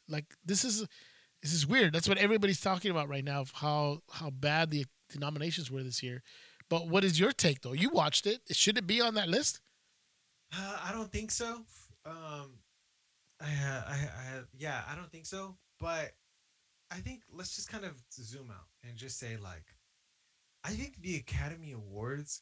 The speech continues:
Speaker 2: historically does a bad job of,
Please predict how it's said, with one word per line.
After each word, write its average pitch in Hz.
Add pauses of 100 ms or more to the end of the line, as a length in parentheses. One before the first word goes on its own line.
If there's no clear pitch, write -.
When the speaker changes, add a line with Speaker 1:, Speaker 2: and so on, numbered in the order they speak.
(160)
Speaker 2:
historically 180
does 135
a 127
bad 123
job 104 (260)
of, 107